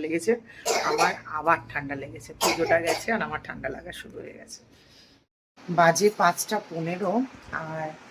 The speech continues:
আজকে আমাদের কাজের দিদি আসেনি। মোহরকে নিয়ে তো তাড়াতাড়ি শুয়ে পড়েছিলাম। এখন আমাকে, আহ, সন্ধে টন্ধে দেওয়ার আগে সব বাসনগুলো মাজতে হবে, কারণ চায়ের বাসন টাসন সব বার করা, মানে, ঘর দোর আবার একবার করে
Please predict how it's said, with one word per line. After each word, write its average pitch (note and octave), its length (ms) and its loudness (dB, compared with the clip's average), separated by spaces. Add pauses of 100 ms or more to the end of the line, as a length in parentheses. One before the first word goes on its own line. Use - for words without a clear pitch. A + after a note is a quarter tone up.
(480)
আজকে - 240 -6
আমাদের F3 280 -4
কাজের D3 320 2
দিদি D#3 180 -6 (120)
আসেনি। C#3 320 -10 (120)
মোহরকে F3 400 -6
নিয়ে F3 160 -8
তো F3+ 120 -8
তাড়াতাড়ি D#3+ 360 -2
শুয়ে F#3 220 0
পড়েছিলাম। G3+ 440 0 (680)
এখন F3+ 160 -10 (120)
আমাকে, F3+ 300 0 (120)
আহ, C#4 40 -10 (880)
সন্ধে E3+ 240 -8
টন্ধে F#3 260 -2
দেওয়ার E3+ 280 4
আগে G3 120 -6 (100)
সব G3 180 -2
বাসনগুলো F3+ 480 -8 (100)
মাজতে C#3 320 -4
হবে, C3+ 140 -10 (520)
কারণ E3+ 160 4 (120)
চায়ের F3 360 4
বাসন G3 280 -4
টাসন G3+ 220 -8 (160)
সব G#3 160 2 (120)
বার D3 220 -6
করা, - 200 -12 (580)
মানে, D3 180 -10 (800)
ঘর E3 180 4 (140)
দোর D#3+ 200 -4 (120)
আবার E3 240 8
একবার D3 280 -4
করে D3 140 -4